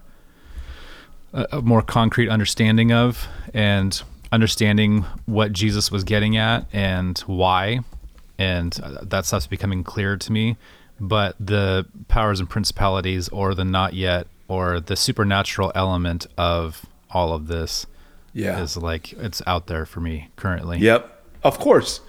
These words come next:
Speaker 2: Oh, me too.
Speaker 1: But
Speaker 2: We
Speaker 1: it
Speaker 2: talk
Speaker 1: seems
Speaker 2: about
Speaker 1: so
Speaker 2: that all the
Speaker 1: important
Speaker 2: time.
Speaker 1: to link together, you know. It's
Speaker 2: The
Speaker 1: just
Speaker 2: story
Speaker 1: difficult.
Speaker 2: It, absolutely difficult. And that's why it has to be said again and again, the center is a person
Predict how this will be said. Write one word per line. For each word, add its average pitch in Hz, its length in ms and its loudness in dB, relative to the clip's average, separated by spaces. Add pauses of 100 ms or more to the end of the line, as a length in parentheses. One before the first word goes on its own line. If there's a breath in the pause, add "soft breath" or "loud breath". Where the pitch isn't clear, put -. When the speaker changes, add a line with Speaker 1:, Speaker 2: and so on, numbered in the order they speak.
(360 soft breath)
Speaker 2:
Oh, 165 120 4
me 151 180 4
too. - 320 6
Speaker 1:
But - 1200 -2
Speaker 2:
We 151 60 4
Speaker 1:
it 185 60 8
Speaker 2:
talk 190 60 8
Speaker 1:
seems 208 200 10
Speaker 2:
about 180 60 10
Speaker 1:
so 147 40 8
Speaker 2:
that 165 140 10
all 156 80 10
the 151 80 8
Speaker 1:
important 170 260 8
Speaker 2:
time. 110 380 4
Speaker 1:
to 113 60 2
link 123 180 4
together, 95 680 2 (340)
you 104 100 -2
know. 87 280 -2 (840 loud breath)
It's 98 180 -4
Speaker 2:
The 139 60 8
Speaker 1:
just - 100 4
Speaker 2:
story 202 320 10
Speaker 1:
difficult. 82 400 -6 (600)
Speaker 2:
It, 127 260 4
absolutely 139 540 4
difficult. - 480 -2 (580)
And 117 600 8 (840 soft breath)
that's 143 260 6
why 131 200 8
it 117 80 4
has 131 240 2
to 147 80 -4
be 135 80 2
said 110 240 6
again 107 280 6
and 120 120 6
again, 98 520 2 (520 soft breath)
the - 100 0
center 123 460 4
is 104 120 2
a 104 60 2
person - 640 -2